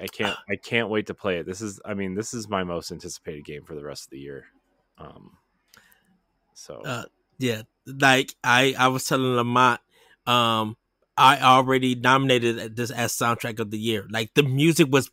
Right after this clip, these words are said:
Speaker 2: <laughs> banging and everything. Speaking about the animation, they really went into detail
Speaker 1: Mm-hmm.
Speaker 2: about the game. Just, just the animation, like, like, Yoshi looks different when he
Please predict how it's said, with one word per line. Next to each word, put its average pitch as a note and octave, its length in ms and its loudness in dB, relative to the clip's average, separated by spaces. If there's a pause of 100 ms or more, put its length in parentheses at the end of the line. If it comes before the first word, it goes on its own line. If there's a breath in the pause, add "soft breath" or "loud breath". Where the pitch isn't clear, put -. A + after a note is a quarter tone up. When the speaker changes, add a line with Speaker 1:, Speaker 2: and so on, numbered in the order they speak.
Speaker 2:
<laughs> - 140 -20
banging C#3 320 6 (1000 loud breath)
and C3+ 240 0
everything. C3 640 0 (540 loud breath)
Speaking G#3+ 420 0
about E3+ 220 0
the - 200 -2
animation, C3 1000 2
they A3+ 300 8
really E3+ 480 6
went D#3+ 320 0
into C#3 500 0 (140)
detail A#2+ 720 0 (340 loud breath)
Speaker 1:
Mm-hmm. D3+ 220 2
Speaker 2:
about C#3 240 6 (420)
the B2+ 80 0
game. C#3+ 400 2
Just, - 280 4 (220 loud breath)
just C#4 240 4
the - 180 -2
animation, G3+ 540 2
like, D3 160 2 (100)
like, F3+ 240 6 (380 soft breath)
Yoshi A3 520 6
looks G#3+ 360 4
different E3+ 760 0
when D#3+ 340 2
he G#3+ 260 -2